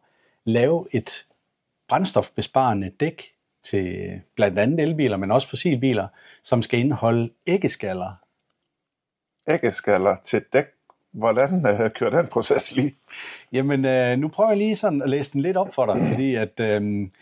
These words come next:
Speaker 1: det er jo ikke kun Stellantis. Her, der snakker vi rent faktisk om Fiat og Chrysler Automotives, altså F C A. Og jeg kommer til at referere til dem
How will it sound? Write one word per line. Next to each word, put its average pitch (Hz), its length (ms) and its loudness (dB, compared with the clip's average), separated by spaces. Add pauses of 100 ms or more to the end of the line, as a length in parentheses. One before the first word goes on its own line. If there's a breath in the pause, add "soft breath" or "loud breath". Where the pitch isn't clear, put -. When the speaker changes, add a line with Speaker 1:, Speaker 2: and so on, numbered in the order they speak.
(220 loud breath)
Speaker 1:
det 123 60 -2
er 131 40 2
jo 143 60 2
ikke 185 280 0
kun 175 300 0
Stellantis. 107 640 0
Her, 151 180 4
der 131 160 2
snakker 143 380 2
vi 101 180 0
rent 120 220 2
faktisk 127 420 0
om 101 180 0
Fiat 143 340 -2
og 107 180 -4
Chrysler 139 380 2
Automotives, - 1000 0
altså 104 280 2 (180)
F - 20 -6
C - 180 -4
A. 120 280 2 (360 soft breath)
Og 123 60 0
jeg 120 80 2
kommer 143 200 0
til 180 120 -2
at 143 100 2
referere 131 380 2
til 123 220 0
dem 104 240 -2